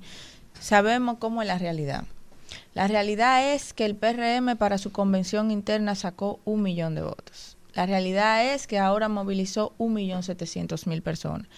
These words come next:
Y la realidad es que hay una clase media que no vota a menos que no sea una presidencial,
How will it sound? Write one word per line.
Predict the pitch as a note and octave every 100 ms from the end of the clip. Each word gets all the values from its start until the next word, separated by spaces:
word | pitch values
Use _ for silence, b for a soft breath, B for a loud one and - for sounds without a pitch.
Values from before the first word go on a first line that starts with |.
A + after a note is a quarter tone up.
| B B -
Y | G3
la | F#3
realidad | F#3+ F#3 F#3 F#3+ A3 B3
es | C4 C4+ -
que |
hay | F3+
una | F#3+ G3+ G#3
clase | A#3 A#3 C4+
media | A#3+ G#3+ G3 F#3+ A3+ b b b -
que | F#3+
no | F#3+ G#3 B3
vota | A#3+ A#3 A3 G#3 G3 - -
a | F#3+
menos | F#3+ G#3 A#3
que | - F3+
no | G3
sea | G3 G3
una | G3 F#3
presidencial, | F#3 F3 E3+ D#3 D#3 C#3+ C#3+ -